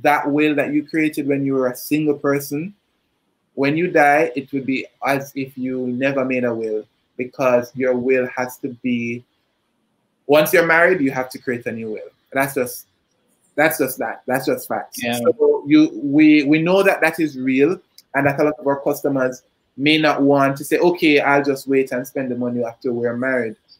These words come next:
Speaker 1: Um, there's no guarantees, and that's part of, part of the reason why it's really cool that we have something that's as easy to do as Will and Tomorrow, because you're
Speaker 2: Yeah.
Speaker 1: able to make a decision now,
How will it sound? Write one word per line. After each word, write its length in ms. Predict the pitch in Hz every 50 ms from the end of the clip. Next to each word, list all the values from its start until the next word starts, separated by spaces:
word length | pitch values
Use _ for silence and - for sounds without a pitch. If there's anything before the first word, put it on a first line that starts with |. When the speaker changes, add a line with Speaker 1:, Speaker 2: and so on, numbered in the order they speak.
| _ _ _ -
Speaker 1:
Um, 640 | 123 127 131 131 131 131 127 127 123 123 123 120 117 -
there's 240 | 143 147 151 147 151
no 160 | 160 156 151
guarantees, 680 | 139 147 147 151 151 143 139 139 139 147 143 135 139
and 80 | 123 123
that's 160 | 120 123 -
part 240 | - 147 139 135 135
of, 160 | 139 131 131 131 123 - - - _ _ _ _ _ -
part 200 | 160 156 156 -
of 40 |
the 80 | 143 139
reason 300 | 139 147 151 147 139 127
why 460 | 127 127 127 123 123 123 120 120 120 _ _ _ _ _ _ _ -
it's 240 | 139 135 135 - 135
really 280 | 143 147 139 139 139 -
cool 320 | - - 170 175 175 160
that 160 | 147 131 123 131
we 100 | 131 139
have 200 | 139 131 123 -
something 600 | - - 135 135 135 135 139 127 123 120 120 120 -
that's 200 | 123 123 123 -
as 240 | 120 120 - - 147
easy 260 | 151 147 147 143 123
to 140 | - - 135
do 280 | 131 135 131 123 113
as 160 | 117 117 -
Will 200 | 123 120 123 123
and 180 | 120 113 117 120
Tomorrow, 540 | - 113 120 143 160 165 147 131 127 - - _ _ _ _ -
because 260 | 131 135 - 131 127 156
you're 100 | 143 -
Speaker 2:
Yeah. 120 | - 160
Speaker 1:
able 140 | 160 170 -
to 100 | - _ -
make 160 | 160 160 - -
a 80 | 135 135
decision 560 | 135 - - 139 135 - 135 123 123 123 123
now, 400 | 123 120 120 135 151 180 180